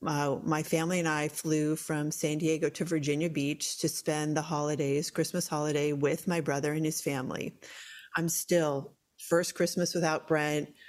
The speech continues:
was only a few months after. I'm in a deep, dark place. I was sleeping in my nephew's bed. Everyone else was, you know, sleeping elsewhere and downstairs.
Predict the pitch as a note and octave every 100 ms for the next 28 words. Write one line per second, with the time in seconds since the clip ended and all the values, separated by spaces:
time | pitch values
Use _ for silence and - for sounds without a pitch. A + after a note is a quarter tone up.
0 | - D3+ C#3+ D#3 D3 C#3+ F3 E3+ D#3+ -
1 | C#3+ C#3+ - D#3 D3 C#3+ D#3 D3+ D3 C#3
2 | B2+ - F#3 F3+ - D#3+ D3 C#3+ - D3+
3 | C#3+ C#3+ C#3+ - - D3+ D3 D3+ D3 -
4 | D#3+ D#3+ D#3+ G3+ G#3 G3+ - D#3+ D#3+ D#3
5 | D3 D3 C#3+ - G3+ G3 G3 - - C3
6 | A#2+ D3 G3 - _ - - - - _
7 | D#3 D#3 F#3 F3+ E3+ E3 - D#3+ C#3+ -
8 | - D#3 D3 - D#3+ E3 D#3+ D3 D3+ -
9 | D3 D3 D3 C#3+ D#3+ - C#3+ C#3 C#3 -